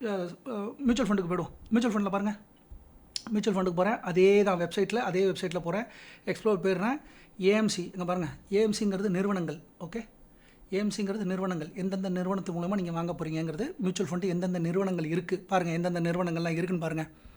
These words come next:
பார்த்துக்கிட்டீங்களா? எல்லாம் ஒரு ஒரு பேர் இருக்கு பாருங்க. பேர் சொல்ல நான் விரும்பல, ஏன்னா இது வந்து சாம்பிள், சாம்பிள், சாம்பிள்.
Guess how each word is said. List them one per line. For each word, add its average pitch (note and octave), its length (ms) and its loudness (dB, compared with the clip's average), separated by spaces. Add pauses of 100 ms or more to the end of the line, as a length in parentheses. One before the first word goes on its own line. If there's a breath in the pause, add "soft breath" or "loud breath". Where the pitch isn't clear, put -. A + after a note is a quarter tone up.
(140 loud breath)
பார்த்துக்கிட்டீங்களா? E3 440 -4 (1080 soft breath)
எல்லாம் E3+ 320 -4
ஒரு E3 120 -4
ஒரு D#3+ 120 -4
பேர் F3+ 140 -2
இருக்கு D#3+ 160 -6
பாருங்க. D3 260 -4
பேர் G3+ 220 4
சொல்ல F#3+ 220 0
நான் E3+ 180 -2
விரும்பல, F#3 300 0
ஏன்னா G3 280 -2
இது E3+ 160 -2
வந்து F3+ 200 -2 (120)
சாம்பிள், G#3 420 0
சாம்பிள், F3+ 380 -2
சாம்பிள். E3 300 -4